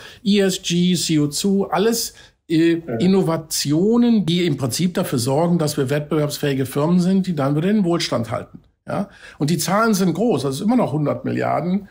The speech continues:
Speaker 1: Ist übrigens auch logisch, wenn Sie von der anderen Seite kommen. Ja? Wenn Sie angucken, der Standard and Poor's, die Halbwertszeit eines Unternehmens ist von dreißig Jahren auf dreizehn Jahre runtergegangen. Das heißt, der Index
Speaker 2: Mhm.
Speaker 1: wird mit sieben Prozent im Jahr ersetzt.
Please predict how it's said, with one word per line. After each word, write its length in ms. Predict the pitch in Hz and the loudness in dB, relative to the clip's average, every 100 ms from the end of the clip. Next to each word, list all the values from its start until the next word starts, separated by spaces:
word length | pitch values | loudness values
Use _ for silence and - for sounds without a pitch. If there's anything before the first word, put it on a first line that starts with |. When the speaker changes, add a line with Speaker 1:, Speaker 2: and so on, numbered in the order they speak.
| _ | _
Speaker 1:
Ist 180 | 196 196 | -2 0
übrigens 340 | 214 208 196 | 2 2 2
auch 140 | 170 | 0
logisch, 380 | 127 190 202 185 | 2 2 0 0
wenn 100 | 180 | 0
Sie 120 | 175 | -2
von 160 | 175 185 | -2 -2
der 100 | - | -2
anderen 180 | 208 202 | 0 2
Seite 280 | 147 120 131 | 0 -2 -6
kommen. 280 | 127 113 | -4 -4
Ja? 180 | 123 170 | -4 -2
Wenn 120 | 180 180 | -2 -4
Sie 140 | 175 | -4
angucken, 460 | 180 185 190 190 175 | -4 -2 -4 -2 -2
der 100 | 160 | -2
Standard 480 | 156 180 196 190 | -2 0 0 0
and 160 | 165 147 | -4 -6
Poor's, 640 | - 208 190 156 160 - - - - - _ | -4 0 2 2 -2 -6 -12 -18 -20 -20 _
die 120 | 139 | -4
Halbwertszeit 560 | 185 190 151 - 147 - | -4 -2 -4 -2 -4 -2
eines 240 | 143 135 | -6 -4
Unternehmens 520 | 160 151 135 156 160 | -6 -2 -2 -2 -4
ist 120 | 156 | -6
von 180 | 147 147 | -4 -4
dreißig 480 | 139 147 180 185 170 | -2 -2 -2 -2 -4
Jahren 320 | 165 160 156 | -2 -2 -2
auf 220 | 135 135 | -2 -6
dreizehn 580 | - 123 139 160 - 147 | -6 -4 -2 -2 -2 0
Jahre 300 | 143 139 135 | 0 0 -2
runtergegangen. 720 | 127 127 127 117 110 98 104 | 0 0 0 -2 -2 -4 -6
Das 200 | 117 113 | -6 -6
heißt, 300 | 143 151 151 | -4 -4 -2
der 140 | 139 147 | -4 0
Index 340 | 190 196 - | 0 0 0
Speaker 2:
Mhm. 40 | |
Speaker 1:
wird 140 | 180 175 | -2 -2
mit 100 | 143 | -4
sieben 300 | 143 208 196 | 0 0 0
Prozent 400 | 165 - 165 165 | -4 -4 -4 -4
im 120 | 143 | -4
Jahr 180 | 139 131 | -4 -4
ersetzt. 460 | 120 113 - - | -6 -8 -8 -14